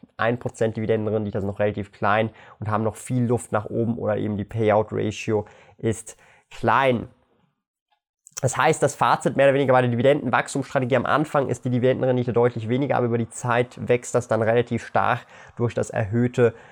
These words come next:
äh, Dividendenwachstum, welches man jährlich sieht und eben dann natürlich auch nochmal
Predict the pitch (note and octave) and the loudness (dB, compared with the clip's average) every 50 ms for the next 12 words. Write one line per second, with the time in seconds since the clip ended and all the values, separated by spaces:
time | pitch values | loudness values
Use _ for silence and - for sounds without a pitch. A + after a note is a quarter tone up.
0 | - - - - A2+ G#2 G#2+ G#2 B2+ C3 A2 A2+ A#2 A2+ A2 - - - B2 A2+ | -18 -8 -2 -2 -2 0 2 4 4 4 4 2 -2 -4 -4 -6 -6 -4 -4 -2
1 | A2 G#2+ A2 - - - A2 G#2+ G#2+ G#2 G2+ A2 G#2+ G#2 G#2 G2+ - - A2 G#2 | 0 0 -2 -2 -4 -4 -2 -2 -2 0 0 0 0 0 -2 -4 -6 -6 -4 -2
2 | A2+ B2 C#3 D3+ - - - - - - - - - A2+ A2+ A2+ - - A2 A#2 | 0 0 -2 -2 -4 -8 -20 -20 -20 -20 -20 -8 -2 2 2 2 2 0 -2 0
3 | A2+ A2+ G#2+ G#2+ G#2+ A2 A2 - A#2+ G#2+ A2+ A2 - - - G#2 G#2+ - A#2+ A2+ | 0 2 2 2 2 2 2 0 0 -2 -2 -4 -4 -2 0 0 0 0 0 -2
4 | A2 G#2+ G#2+ G#2+ G#2+ G#2 - - - | -2 0 2 2 2 2 0 -2 -8